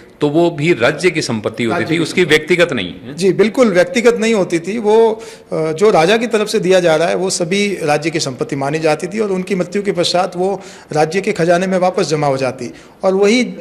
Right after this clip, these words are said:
Speaker 2: गहने जो हैं, वो आगे चलकर दूसरे राजा अपनी दूसरी महारानियों को इनायत फरमाते थे और ये क्रम लगातार चलता रहता था। हमारे पास ऐसे बहुत से आभूषण, बहुत से वस्त्र हमारे संग-, अ,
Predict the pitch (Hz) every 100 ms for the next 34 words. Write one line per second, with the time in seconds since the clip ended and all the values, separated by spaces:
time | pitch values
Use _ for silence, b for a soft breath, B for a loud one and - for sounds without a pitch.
0 | - 160 147 165 185 208 190 175 175 196
1 | 190 160 180 185 185 202 196 208 170 185
2 | 226 202 165 160 175 175 180 185 185 220
3 | 165 156 151 156 156 185 208 160 165 165
4 | 160 143 139 147 180 214 B B B 214
5 | 226 220 233 262 226 B B 196 202 233
6 | 226 - 220 226 175 147 151 143 135 135
7 | 160 190 208 202 208 180 220 170 196 -
8 | 202 165 180 185 185 156 151 - 202 185
9 | 135 180 185 208 180 - 151 143 160 160
10 | - 156 190 160 143